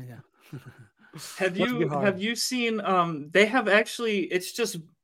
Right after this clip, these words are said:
Speaker 2: they do hockey fights, like, pay-per-view hockey fights. And it's just, like, an ice ring, a little circle ice ring,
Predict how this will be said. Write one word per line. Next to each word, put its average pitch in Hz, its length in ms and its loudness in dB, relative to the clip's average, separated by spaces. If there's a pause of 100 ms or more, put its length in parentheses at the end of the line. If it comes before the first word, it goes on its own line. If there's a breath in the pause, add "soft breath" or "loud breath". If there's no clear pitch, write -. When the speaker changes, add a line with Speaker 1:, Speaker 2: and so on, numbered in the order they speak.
(240)
Speaker 2:
they 185 180 8
do 202 180 0
hockey 208 420 0
fights, 196 400 2
like, 151 200 -4
pay-per-view 180 520 2
hockey 165 400 -2
fights. - 580 -4 (380)
And 160 100 0
it's 175 200 -4
just, 196 260 2
like, 190 240 0 (140)
an 165 180 -2
ice 208 320 4
ring, 185 300 0
a 170 60 0
little 180 260 2
circle 190 480 2
ice 170 320 0
ring, 160 260 -4